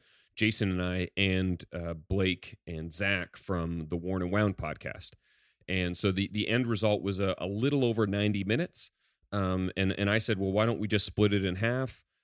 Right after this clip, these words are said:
Their, their show goes live Wednesday, so it's live yesterday. They have the first half.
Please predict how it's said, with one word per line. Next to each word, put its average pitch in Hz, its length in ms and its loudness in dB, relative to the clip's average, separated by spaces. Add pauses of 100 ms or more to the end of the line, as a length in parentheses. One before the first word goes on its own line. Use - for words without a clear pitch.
(120)
Their, 107 220 4
their 113 280 2
show 113 220 4
goes 95 240 0
live 95 240 -2
Wednesday, 117 420 0
so 90 200 -4
it's - 120 -8
live 87 320 -4
yesterday. 123 520 -2
They 95 160 -2
have 95 220 -4
the 85 60 -8
first - 360 -6
half. 127 340 -2